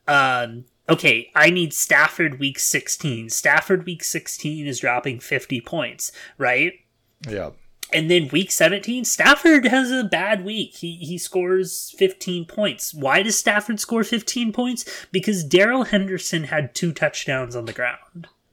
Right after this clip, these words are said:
Speaker 2: Yep.
Speaker 1: Do you, do you kinda get that
Speaker 2: Yeah.
Speaker 1: sort of scenario?
Speaker 2: That makes
Speaker 1: It's,
Speaker 2: sense.
Speaker 1: it's
Speaker 2: It's
Speaker 1: a
Speaker 2: li-,
Speaker 1: l-
Speaker 2: it's like a hedge.
Speaker 1: Yeah, it, it's like, it's like, but hey, Stafford had seventeen,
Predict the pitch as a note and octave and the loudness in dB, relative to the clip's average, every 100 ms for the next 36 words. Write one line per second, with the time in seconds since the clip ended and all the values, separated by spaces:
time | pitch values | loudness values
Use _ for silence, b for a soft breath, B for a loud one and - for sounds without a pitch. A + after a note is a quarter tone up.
0 | _ _ b b b _ A#2+ A#2+ - _ | _ _ b b b _ -2 -2 -4 _
1 | _ _ D#3 D#3 F#3 F3 D#3 E3+ E3+ G3 | _ _ -2 0 0 -4 0 0 2 2
2 | G3 F#3 F3+ D3+ C#3+ D3 - F3+ F3 E3+ | 2 2 0 2 2 2 2 0 -2 -6
3 | - F3+ F3+ F#3 F#3 F#3+ F#3+ - D3 C#3 | -4 -2 -2 -2 -2 -2 -4 -4 -2 0
4 | C#3 F3 C3 F#3 G#3+ A3+ A#3 A#3 A#3 C3+ | 0 0 0 0 0 0 0 -2 -2 -2
5 | - A2 G#2+ F2+ F2 - - _ _ _ | -2 -6 -6 -8 -12 -18 -20 _ _ _
6 | _ _ _ _ F#3 B3+ A#3 D#3 C#3 B | _ _ _ _ 0 4 6 6 4 B
7 | G3+ - A3 G#3 A3+ G3+ A3 G#3 G3 - | -8 0 0 2 -2 0 0 2 2 -2
8 | B - F#3+ A3+ G#3+ G#3+ G3 C4 B3+ D3+ | B 2 2 4 2 2 4 6 6 2
9 | - _ _ - - G3+ G#3 A#3 G3+ G#3 | -8 _ _ -8 -4 -2 -2 -4 -2 0
10 | G3+ G3 G3 F#3 D#3+ F#3 F3+ F3+ F3 | 0 2 2 2 -2 -4 -2 -4 -6